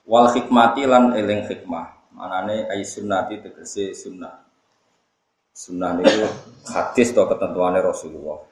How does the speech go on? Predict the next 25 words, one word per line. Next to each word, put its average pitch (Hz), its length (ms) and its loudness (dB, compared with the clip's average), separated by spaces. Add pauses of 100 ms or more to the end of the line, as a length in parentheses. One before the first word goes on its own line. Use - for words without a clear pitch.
Inna 104 240 0
wa 101 220 6
satuna 95 480 2
Allah 95 240 -2
kana 92 320 2
ana 87 100 -2
sapa 87 220 -6
Allah 85 480 -4
latifan 85 400 -14
dat - 220 -14
sing - 100 -20
welas 87 400 -6
bi 98 140 -12
auliyahi 95 580 -4
lan 98 160 -6
pira-pira 90 400 -8
kekasih 82 560 -8
Allah. - 400 -12 (720)
Khabiron 101 560 4
tur 101 160 0
dat 92 160 -2
sing 92 240 -14
bijak - 480 -2
utawa - 240 -10
sing 294 260 -8